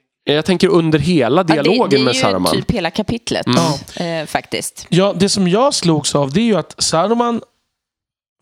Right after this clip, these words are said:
Speaker 3: faktiskt får en utseendebeskrivning
Speaker 2: Ja.
Speaker 3: som är betydligt tydligare än nästan någon annan.
Speaker 1: Ja, och
Speaker 2: Ja.
Speaker 1: att det är svart kvar i skägget tyckte jag var
Speaker 3: Mm.
Speaker 1: intressant.
Speaker 3: Mm.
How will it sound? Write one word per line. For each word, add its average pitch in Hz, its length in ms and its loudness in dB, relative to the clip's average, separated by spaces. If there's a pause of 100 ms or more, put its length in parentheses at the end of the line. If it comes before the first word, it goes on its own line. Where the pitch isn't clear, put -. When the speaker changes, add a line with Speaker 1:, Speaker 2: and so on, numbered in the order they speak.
Speaker 3:
faktiskt 175 300 -2
får 170 80 0
en 165 80 -4
utseendebeskrivning 160 1400 0
Speaker 2:
Ja. 175 360 -2
Speaker 3:
som 180 200 2
är 175 60 2
betydligt 151 320 0
tydligare 175 440 2
än 165 120 0
nästan 170 420 0
någon 160 400 2
annan. 175 280 2 (180)
Speaker 1:
Ja, 214 60 0
och - 60 2 (120)
Speaker 2:
Ja. - 40 2
Speaker 1:
att 117 60 -2
det - 60 2
är 170 40 0
svart - 600 -4
kvar 139 500 0
i 156 140 -2
skägget 143 720 -2
tyckte 143 240 0
jag - 60 4
var 143 60 2
Speaker 3:
Mm. 110 60 0
Speaker 1:
intressant. 110 520 -2 (320)
Speaker 3:
Mm. 190 240 0